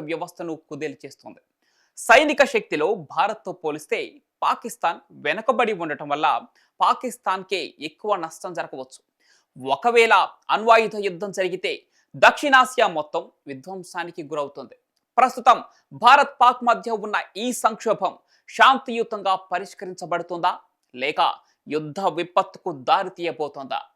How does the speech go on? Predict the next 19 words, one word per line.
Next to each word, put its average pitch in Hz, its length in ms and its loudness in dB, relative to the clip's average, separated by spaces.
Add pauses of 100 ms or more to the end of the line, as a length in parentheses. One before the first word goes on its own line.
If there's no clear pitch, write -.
(280)
అనేది 147 340 -8
సమయమే 147 600 -10 (100)
నిర్ణయిస్తుంది. 131 540 -16 (580)
మరి 151 140 6 (120)
ఈ 185 40 0 (120)
సమయంలో 190 400 2 (400)
భారత్ 226 340 4 (140)
పాకిస్తాన్తో 214 640 -2 (100)
యుద్ధం 180 380 -8
చేయటం 190 260 -6 (140)
కరెక్టేనా, 180 460 -6 (560)
లేదా 262 260 10 (460)
యుద్ధం 196 340 2 (180)
కాకుండా 220 380 2 (400)
తెలివితో 214 440 -4 (220)
పాకిస్తాన్ 220 520 0 (180)
ఆర్థిక 220 340 -2 (140)
వ్యవస్థను 185 460 -12 (160)
కుదేలు 214 340 0